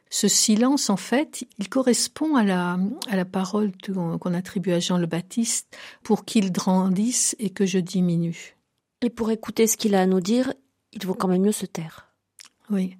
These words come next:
Speaker 1: mais je pense aussi qu'il y a vraiment cette transformation que Dieu fait, qui atteint tous les niveaux de notre être, et on ne s'en rend compte qu'après.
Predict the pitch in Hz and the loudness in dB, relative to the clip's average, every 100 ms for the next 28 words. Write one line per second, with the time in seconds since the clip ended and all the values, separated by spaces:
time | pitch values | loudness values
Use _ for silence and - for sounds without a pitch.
0 | _ - 196 - 226 220 190 - 226 208 | _ -4 -4 2 2 2 -2 -2 -4 0
1 | 196 196 202 214 214 233 226 190 185 - | 0 0 0 2 4 2 0 -2 -4 -8
2 | - 262 254 - 240 220 214 202 - 214 | 0 4 4 4 4 4 4 4 2 0
3 | 208 190 170 180 185 - - 208 240 - | 2 -2 0 -2 -2 -4 -2 2 2 -2
4 | _ - _ _ - 220 202 196 220 214 | _ -20 _ _ -4 4 4 6 4 4
5 | - 240 233 214 208 202 208 202 208 190 | 4 4 6 8 8 8 8 6 4 4
6 | 180 180 - 196 185 - - - _ _ | 2 2 -2 -2 -2 -4 -14 -18 _ _
7 | _ - 202 202 - 208 202 202 233 240 | _ 4 6 6 6 6 6 6 8 8
8 | 233 208 - - 196 - | 8 2 2 0 0 -2